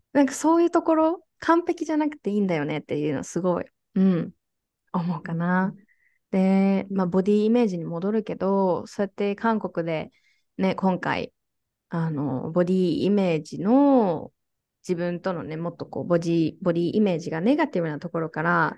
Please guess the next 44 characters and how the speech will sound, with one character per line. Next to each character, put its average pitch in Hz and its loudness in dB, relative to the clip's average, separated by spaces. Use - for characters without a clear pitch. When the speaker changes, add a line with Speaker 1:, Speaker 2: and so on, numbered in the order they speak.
Speaker 1:
だ 202 4
ん 214 6
だ 214 6
ん 208 2
こ 196 6
う、 190 4
ニ 226 6
ュ 233 8
ー - -6
ト 165 2
ラ 139 -2
ル 123 -4
や 117 -2
ポ 190 -4
ジ 196 -14
テ 151 -8
ィ - -10
ブ 135 -10
な 139 -6
と - -14
こ - -10
に 175 -4
な 226 4
っ 240 -2
て - -2
き - -20
た 160 -2
マ 180 2
ナ 196 4
ち 196 -6
ゃ 196 0
ん 214 0
が 269 0
感 170 -4
じ - -18
た 180 -2
こ 226 0
と 175 0
っ - -10
て 151 -8
い 151 -4
う - -4
の 196 -2
も 277 2